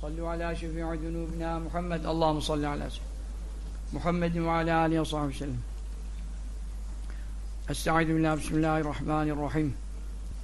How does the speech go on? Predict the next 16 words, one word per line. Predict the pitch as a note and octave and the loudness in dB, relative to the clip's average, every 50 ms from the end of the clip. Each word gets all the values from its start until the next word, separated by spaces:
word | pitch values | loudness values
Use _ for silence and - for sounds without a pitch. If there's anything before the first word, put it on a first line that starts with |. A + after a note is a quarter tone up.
| - - - - - - - - - - - - - - - E3 | -8 -8 -8 -8 -8 -8 -8 -8 -8 -6 -6 -6 -6 -2 0 2
إنا | E3 E3+ E3+ E3+ E3+ E3+ E3 | 4 6 6 8 8 8 6
أنزلناه | E3 D#3+ D3+ D#3+ D#3+ E3 D#3+ E3 E3+ E3 D#3+ | 6 4 4 2 4 4 4 4 4 4 4
في | D3 D3+ D#3 | 2 0 0
ليلة | E3 E3 D#3+ D#3+ D#3+ E3 D#3+ - E3+ | 2 2 2 2 2 0 -2 -2 -2
القدر | F3 E3+ E3+ E3 E3 E3 E3 D#3+ E3 | -4 0 2 2 2 2 2 2 2
وما | D#3+ E3 E3 E3 E3 E3 D#3+ | 2 2 2 2 4 4 2
أدراك | D#3 D#3+ D#3 D#3+ E3 E3 D#3 - | 2 2 2 2 2 0 0 0
ما | D#3 D#3 D#3+ D#3+ D#3+ | 0 0 2 2 2
ليلة | D#3+ D#3+ D#3+ E3 E3 D#3 - - | 2 0 0 -2 -2 -4 -4 -4
القدر، | F3 - - - D#3+ D#3+ E3 D#3 | -6 -4 0 2 2 4 4 2
ليلة | D#3+ D#3 D#3+ D#3 D#3 D#3+ D#3 D3 - - | 2 2 2 2 2 2 0 -2 -4 -4
القدر | - - - - E3+ E3+ E3+ E3 E3+ E3+ | -4 -2 0 0 0 0 0 -2 -2 -2
خير | - - D#3 E3+ F3 F3 E3+ | -2 0 0 2 2 2 0
من | E3 E3+ E3 E3 E3+ | 0 0 0 0 0
ألف | E3 D#3+ D#3 D3 | 0 0 -2 -2
شهر. | - - - F3 E3 D3 C3+ | -2 0 2 4 4 4 2